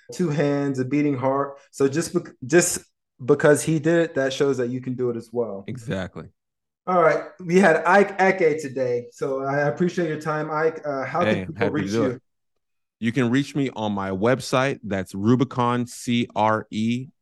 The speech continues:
Speaker 2: dot com. Uh, you can reach me through email. That's I K E, Ike at, uh, rubiconcre dot com. Shoot, I mean, you can give me, shoot me a call or a text, but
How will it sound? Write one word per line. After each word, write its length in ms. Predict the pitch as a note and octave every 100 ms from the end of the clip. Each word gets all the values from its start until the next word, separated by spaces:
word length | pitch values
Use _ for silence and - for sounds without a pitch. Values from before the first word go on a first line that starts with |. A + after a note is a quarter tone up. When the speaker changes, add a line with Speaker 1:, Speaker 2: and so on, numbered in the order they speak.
| E2+
Speaker 2:
dot 300 | F2+ G2 F#2+
com. 480 | - A2 A2+ C3+ C#3+ - _ _ _
Uh, 60 | F#2
you 140 | G2 G2+
can 160 | A2
reach 240 | G2 G#2 -
me 120 | G#2
through 240 | - F#2+ -
email. 540 | A2+ B2 C#3 D3 D#3
That's 320 | - F#2+ F#2 - -
I 220 | G2+ A2+
K 260 | A#2+ B2 A#2
E, 480 | - A2 A#2 B2+ - _
Ike 360 | G2 A2 - - _ _ _ _ _ -
at, 240 | G#2 F#2+ - -
uh, 180 | G2 F2+
rubiconcre 1500 | F#2 A2+ A2+ A#2+ G#2+ G#2+ - A2+ - G#2 G#2 - A2 A2+ A#2 _ _ _ _ -
dot 260 | F#2 F2+
com. 480 | - A2+ B2 C3+ C#3+ _ _ _
Shoot, 340 | - G#2+ E2
I 40 | G2+
mean, 100 | G#2
you 60 |
can 120 | A#2 A2
give 120 | B2
me, 240 | A#2 G#2
shoot 200 | - C#3
me 100 | C#3
a 60 | G#2+
call 280 | - A#2+ A2+
or 60 |
a 60 | F#2+
text, 340 | - A#2+ -
but 240 | G2+ F#2